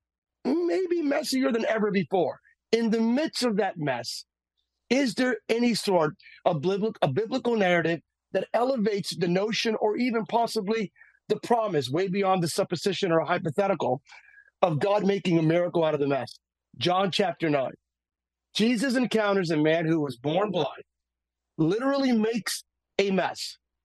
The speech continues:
takes his spittle, combines it with the dirt, makes a mud ball, spreads it. Behind that mess, there was a what? A miracle. Hence, I am believing that behind this mess,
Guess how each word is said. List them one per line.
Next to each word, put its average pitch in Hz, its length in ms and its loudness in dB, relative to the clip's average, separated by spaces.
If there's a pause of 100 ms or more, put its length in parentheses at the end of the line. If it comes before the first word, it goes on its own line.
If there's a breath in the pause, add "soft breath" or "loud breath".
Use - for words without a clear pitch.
(600)
takes - 340 -2
his 269 180 2
spittle, - 560 -4 (520)
combines 170 600 2
it 240 180 2
with 202 260 -2
the 208 100 -2
dirt, 175 340 -2 (680)
makes 214 340 -2
a 285 60 2
mud 247 260 0
ball, 127 300 -2 (320)
spreads 226 800 -2
it. - 140 -6 (540)
Behind 170 480 2
that 247 180 -4
mess, 214 380 0
there 156 160 0
was 156 160 -2
a 165 80 0
what? 214 240 0 (540)
A 151 80 0
miracle. 147 560 0 (380 soft breath)
Hence, 262 500 0 (420)
I 196 140 2
am 262 140 0
believing 254 440 2 (560)
that 139 140 2
behind 196 540 2
this 240 220 -2
mess, 156 420 -2